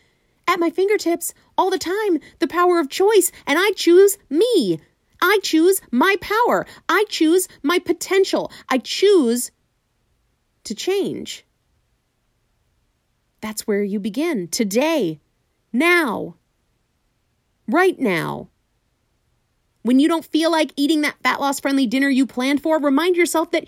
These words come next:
you are more powerful than a moment of fatigue. The moment of fatigue only gains any authority when you give it. So that power still came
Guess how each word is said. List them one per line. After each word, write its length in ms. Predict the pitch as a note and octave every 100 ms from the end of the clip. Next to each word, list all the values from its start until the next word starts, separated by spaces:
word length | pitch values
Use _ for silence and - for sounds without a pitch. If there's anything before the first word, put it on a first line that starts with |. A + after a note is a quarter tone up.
| - -
you 180 | D#4
are 260 | A4 G#4+ G4
more 180 | F4 F4
powerful 920 | - - E4+ E4 B3+ - G#3 A#3 F#4 _ _ _ _
than 200 | G#3 D4+
a 40 | C#4+ C#4
moment 320 | D#4 D4+ C#4
of 160 | C#4+ -
fatigue. 720 | C4+ - F4 D#4 F#3+ E3 - _ _ _ _ _ -
The 100 | D4+
moment 440 | D#4 F#4+ G#4+ G4+
of 160 | G4+ -
fatigue 640 | F#4+ - G4 F#4+ D#4+ C4+ - - E4
only 420 | G4 G4+ F#4+ E4+
gains 600 | A#3 D#4+ G4 F#4+ D4+ C#4 -
any 300 | G4 G4 C#4
authority 720 | - F#4 G4+ F4 D#4 F4 F#4 _ _ _ _
when 220 | D4+ F4
you 180 | F4+ D4
give 280 | F#3 F4 A4
it. 160 | -
So 120 | - F#4
that 180 | G4
power 400 | - F#4+ A#4 A4+
still 260 | F#4+ - G4
came 380 | - F#4+ F#4+